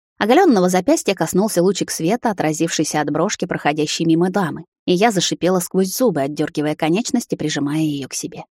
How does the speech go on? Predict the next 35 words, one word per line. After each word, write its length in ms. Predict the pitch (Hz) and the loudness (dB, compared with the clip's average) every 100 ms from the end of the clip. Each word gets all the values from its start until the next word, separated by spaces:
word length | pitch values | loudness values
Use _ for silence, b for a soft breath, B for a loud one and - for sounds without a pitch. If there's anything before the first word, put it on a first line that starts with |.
| _ _ _ _ _ | _ _ _ _ _
«Сильно 380 | - 160 170 202 | 0 2 4 2
больно? 360 | 202 156 165 - _ | 0 -4 -8 -16 _
Покажи». 440 | - 156 160 151 - _ _ | -8 -4 -2 -4 -6 _ _
Напрягся 460 | 190 233 247 - 170 | 2 2 2 2 2
высший, 380 | 226 285 208 | 2 2 0
осматривая 520 | 190 - 190 175 170 165 | 0 0 0 2 2 4
мою 180 | 165 | 4
рану, 220 | 214 285 240 | 4 2 0
которая 340 | 175 196 175 | -2 0 2
на 100 | 165 | 2
глазах 380 | 165 156 196 208 | 2 0 -2 -2
затянулась, 500 | 156 165 190 254 - | -4 -2 0 0 -2
словно 320 | - 175 170 | -2 2 4
её 200 | 175 170 | 2 2
и 100 | 175 | 2
не 160 | 185 147 | 2 0
было 180 | 139 | -4
вовсе. 340 | 120 113 - - _ _ _ _ _ | -10 -8 -10 -10 _ _ _ _ _
«Уже 220 | 190 240 | -4 -2
прошло». 420 | - 147 - 139 - _ _ | -2 -6 -6 -8 -10 _ _
Поморщилась 560 | 165 196 180 170 170 214 | 0 2 2 2 2 2
я, 140 | 294 | 0
понимая, 440 | 233 165 180 202 | 2 2 2 0
как 180 | 170 185 | 0 -2
же 100 | 180 | -2
вампиры 340 | 151 160 180 170 | -2 -2 0 -2
беззащитны 680 | 156 151 139 - 208 208 | -2 -4 -6 -6 -4 -2
в 40 | 160 | 2
дневное 320 | 160 165 160 | 4 4 4
время 240 | 156 156 | 2 2
суток 300 | 151 247 - | 0 -2 -2
на 80 | 160 | -2
стороне 360 | - 160 160 160 | -2 -2 0 0
людей. 340 | 147 131 127 _ _ _ _ | -2 -6 -14 _ _ _ _
«Идём», 400 | 170 175 165 147 | 0 2 0 -2